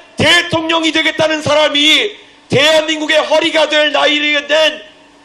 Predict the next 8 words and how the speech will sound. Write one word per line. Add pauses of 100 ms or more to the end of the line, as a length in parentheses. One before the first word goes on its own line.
(400)
이준석
개인에게도 (240)
할
수
없는 (340)
행동인
것입니다. (640)
스스로